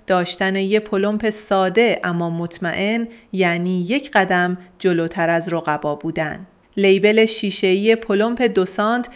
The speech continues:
یه انتخاب اقتصادیه، اما تأثیرش روی اعتماد مشتری کاملاً حرفه‌ایه. اگه می‌خوای بسته‌هات تمیزتر دیده بشن، امن‌تر ارسال بشن و برندت جدی‌تر به نظر برسه،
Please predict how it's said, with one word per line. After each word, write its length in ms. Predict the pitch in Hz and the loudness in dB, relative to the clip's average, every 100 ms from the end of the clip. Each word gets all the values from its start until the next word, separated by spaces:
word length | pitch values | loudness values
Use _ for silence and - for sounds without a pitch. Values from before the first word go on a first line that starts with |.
| - - | -12 -2
یه 160 | 277 262 | 0 0
انتخاب 560 | 233 226 214 233 247 | 0 -2 0 2 4
اقتصادیه، 1000 | 269 254 254 214 214 196 190 262 - - - _ - | 4 2 0 -4 0 0 2 0 -2 -4 -16 _ 0
اما 300 | 196 185 185 | 0 0 -2
تأثیرش 760 | - 185 180 - 294 233 196 | -2 -2 -2 -2 2 2 0
روی 220 | - 190 180 | -2 -2 0
اعتماد 600 | 175 170 175 170 240 285 | -2 -2 -4 -2 0 -2
مشتری 720 | 247 233 - 196 196 196 190 - - | -2 -4 0 2 2 -2 -8 -16 -10
کاملاً 760 | - 185 175 165 165 165 165 170 - | -2 0 0 0 0 -2 -4 -8 -6
حرفه‌ایه. 680 | 175 - - 156 151 - - _ _ | -6 -6 -8 -8 -8 -12 -16 _ _
اگه 260 | - 196 214 | -2 2 2
می‌خوای 460 | 208 196 208 208 202 | 0 0 4 4 6
بسته‌هات 720 | 196 202 - 196 214 233 - - | 4 2 -2 2 2 2 -2 -6
تمیزتر 720 | - 226 233 226 - 269 294 | 0 2 2 -2 0 4 4
دیده 300 | - 180 165 | 4 0 -2
بشن، 480 | 165 156 - - 180 _ - | -2 -6 -8 -10 -14 _ 0
امن‌تر 640 | 190 185 180 180 214 233 | 2 2 0 0 2 4
ارسال 440 | 202 - 165 160 | 2 0 -2 -2
بشن 400 | 156 160 - - - _ - | -2 -6 -8 -10 -12 _ 2
و 180 | 196 190 | 4 4
برندت 680 | 190 185 233 277 180 165 | 4 4 2 2 0 0
جدی‌تر 640 | - 185 180 175 - 196 254 | 0 0 0 -6 0 0 2
به 120 | 196 | 0
نظر 360 | 165 160 160 160 | -2 -2 -2 -2
برسه، 680 | 165 156 160 185 190 202 | -4 -6 -4 0 2 0